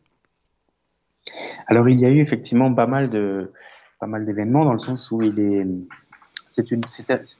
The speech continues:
une, un personnage public qui n'hésite pas à, à utiliser le terrain qui lui est offert. Euh, il s'engage sur des questions assez,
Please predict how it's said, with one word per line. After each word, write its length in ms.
une, 100
un 60
personnage 420
public 640
qui 140
n'hésite 400
pas 400
à, 400
à 120
utiliser 500
le 160
terrain 320
qui 160
lui 140
est 120
offert. 520
Euh, 200
il 100
s'engage 540
sur 100
des 120
questions 440
assez, 520